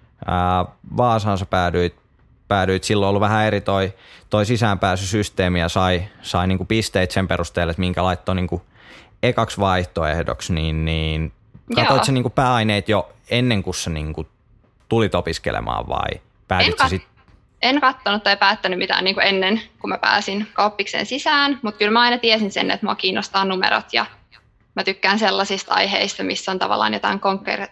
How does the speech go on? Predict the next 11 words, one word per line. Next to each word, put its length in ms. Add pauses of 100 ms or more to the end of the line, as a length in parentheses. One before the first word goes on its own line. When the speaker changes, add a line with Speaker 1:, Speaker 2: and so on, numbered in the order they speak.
Speaker 2:
konkreettisia 640
vastauksia, 800 (200)
että 160
joku 140
asia 400
on 140
niinku – 460 (380)
oikein 320
tai 160
väärin 380
ja 160